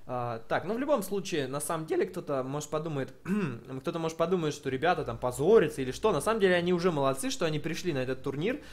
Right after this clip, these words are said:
что они смогли собраться в пятером, что они не просто гоняют какой-нибудь нормал, а играют на турнире. Это очень важно на самом деле, потому что, а, если, конечно, у вас нет истеричек в команде,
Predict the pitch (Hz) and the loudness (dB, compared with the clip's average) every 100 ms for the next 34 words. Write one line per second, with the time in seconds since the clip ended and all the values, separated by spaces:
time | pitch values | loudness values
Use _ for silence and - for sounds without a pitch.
0 | - - 160 170 165 - - 170 208 220 | -14 0 2 2 0 -4 -2 0 2 2
1 | 160 143 139 131 127 - 135 139 147 226 | 0 2 2 0 -2 -4 -2 0 2 2
2 | 262 - - - 165 170 170 202 294 220 | 0 -6 -6 2 2 2 0 2 2 2
3 | 160 170 190 147 - 135 147 139 160 156 | 2 4 4 2 0 0 0 0 2 4
4 | 127 113 113 135 185 196 160 123 127 156 | 2 0 0 0 2 2 2 0 0 2
5 | 180 135 135 147 151 160 123 120 180 175 | 2 2 -4 -4 -2 0 0 0 -2 -2
6 | 160 196 139 120 113 127 131 170 254 170 | 2 2 2 -2 -6 -6 2 4 4 2
7 | 139 143 - 135 - - - - 127 127 | -2 0 0 0 0 -2 -2 0 2 4
8 | 151 214 170 170 175 180 160 151 160 170 | 4 4 4 0 2 0 0 2 4 2
9 | 185 170 - 160 - 180 247 220 - 147 | 2 0 0 -6 -4 -4 -2 -4 -4 -2
10 | 147 135 120 110 | 0 -2 -2 -6